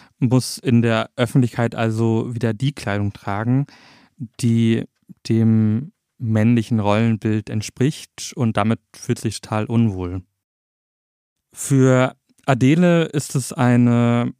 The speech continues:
absolute Erniedrigung. Sie schämt sich in männlich konnotierter Kleidung und letztendlich verliert sie dadurch auch ihre Bewegungsfreiheit. Sie isoliert sich sehr von ihrem sozialen Umfeld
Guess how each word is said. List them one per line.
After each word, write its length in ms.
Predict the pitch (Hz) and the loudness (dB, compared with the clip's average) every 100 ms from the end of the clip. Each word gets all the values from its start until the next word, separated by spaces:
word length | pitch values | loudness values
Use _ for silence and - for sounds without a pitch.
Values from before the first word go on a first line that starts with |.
| _ - | _ -8
absolute 420 | 120 - 127 131 | -6 -4 -4 -2
Erniedrigung. 760 | 113 113 104 90 92 90 95 - | 0 0 -2 -6 -8 -8 -10 -14
Sie 580 | 110 110 117 117 113 - | -10 -6 -2 -2 -2 -4
schämt 480 | - - 123 131 127 | -8 -2 0 0 -2
sich 540 | - 117 - - - | -4 -4 -4 -14 -6
in 400 | 110 110 110 107 | -2 0 0 0
männlich 480 | 107 110 120 113 - | 2 2 4 0 -4
konnotierter 420 | - 107 - - | -4 -4 -4 -8
Kleidung 640 | 104 - 101 110 117 117 - _ | -8 -6 -6 -4 -2 -4 -6 _
und 580 | - 113 117 110 - - _ - | -4 0 0 -2 -8 -16 _ -4
letztendlich 520 | 117 - 123 139 135 | -2 0 0 2 0
verliert 260 | 123 123 - | 0 0 0
sie 60 | |
dadurch 280 | 117 120 - | -2 0 -2
auch 160 | 117 127 | -4 -4
ihre 80 | |
Bewegungsfreiheit. 1200 | 104 107 120 110 101 - - 98 98 101 - - - - | -2 2 2 2 -4 -6 -10 -8 -8 -12 -12 -16 -16 -8
Sie 420 | 110 110 110 110 - - - - | -2 2 2 0 -4 -20 -6 0
isoliert 540 | 123 117 120 143 - | 4 4 6 4 2
sich 360 | - 120 - 110 | -2 -2 -2 -2
sehr 400 | 117 117 120 113 | 2 4 2 0
von 480 | - 110 110 110 | -4 -2 0 0
ihrem 500 | 120 117 107 107 107 | -2 -4 -2 -2 -2
sozialen 480 | 104 101 - 107 110 | -2 -6 -4 -2 -2
Umfeld 880 | 127 127 120 - 110 110 110 - | 0 -2 -2 -2 0 0 -2 -6